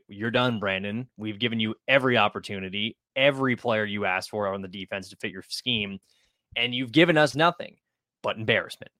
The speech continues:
Let's go ahead and give Kellen Moore a try, see what we can have." And it'd be a longer, you get, like, basically, what, a twelve, eleven, thirteen week test run?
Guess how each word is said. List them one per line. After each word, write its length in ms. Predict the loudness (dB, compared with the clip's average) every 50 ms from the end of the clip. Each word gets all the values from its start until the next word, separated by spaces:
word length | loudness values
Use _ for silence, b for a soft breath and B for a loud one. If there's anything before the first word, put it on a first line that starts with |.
| _ _ _ _ _
Let's 220 | -10 -10 -10 -4 0
go 140 | 0 2
ahead 120 | 2 2 0
and 80 | -2
give 120 | -6 -8 -8
Kellen 260 | -6 -4 -4 -4 -4
Moore 220 | -6 -8 -8 -10
a 20 | -8
try, 240 | -8 -6 -6 -6 -6
see 160 | -8 -10 -12
what 80 | -12
we 80 | -12 -12
can 120 | -12 -10 -6
have." 320 | -4 -2 -2 -2 -4 -6
And 80 | -8 -6
it'd 160 | -6 -4 -2
be 100 | 2 2
a 60 | 4 6
longer, 340 | 6 6 6 6 2 0
you 100 | -2 0
get, 140 | 0 2 2
like, 140 | 2 2 2
basically, 340 | 2 0 0 -2 -4 -6 -4
what, 240 | -2 -2 -4 -4 -6
a 40 |
twelve, 360 | -10 -6 -2 -2 -2 -2 -2 -6 -12 -12 -8
eleven, 300 | -4 -2 -2 -2 -2 -4
thirteen 320 | -6 -6 -6 -4 -6 -4
week 140 | -6 -6 -4
test 260 | -2 -2 -2 0 0
run? 240 | 0 0 0 0 -4